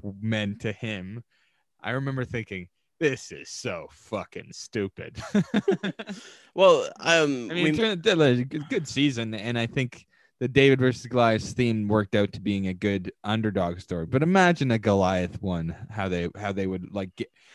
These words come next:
Speaker 1: fully give up on that, uh, um, theme.
Speaker 2: Yeah, I mean,
Speaker 1: Storytelling.
Speaker 2: Jeff would be like, "As expected, I'm a fellow Goliath, and I wanted to see some domination out there." <laughs>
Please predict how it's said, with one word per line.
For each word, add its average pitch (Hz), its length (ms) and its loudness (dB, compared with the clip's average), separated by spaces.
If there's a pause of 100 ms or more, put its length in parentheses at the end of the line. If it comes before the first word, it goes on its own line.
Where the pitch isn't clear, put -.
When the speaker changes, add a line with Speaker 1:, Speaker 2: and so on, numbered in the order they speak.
(380)
Speaker 1:
fully 143 320 8
give 107 240 2
up 104 220 4
on 98 220 0
that, 87 320 -6
uh, 80 300 -4 (720)
um, 82 460 -6 (340)
theme. 90 420 -6 (1200)
Speaker 2:
Yeah, 165 240 6
I 113 120 4
mean, 120 180 4
Speaker 1:
Storytelling. 90 480 -2 (260)
Speaker 2:
Jeff 117 280 0
would 110 120 -2
be 110 120 0
like, 107 240 2
"As 110 260 0
expected, 117 800 -2
I'm 107 240 -4
a 107 160 -2
fellow 104 340 0
Goliath, 107 800 -2
and 110 440 -6 (540)
I 113 240 -2
wanted 110 360 0
to 117 60 -6
see 120 180 -6
some 110 180 -6
domination 113 600 -4
out 73 160 -10
there." 78 260 -10
<laughs> - 40 -18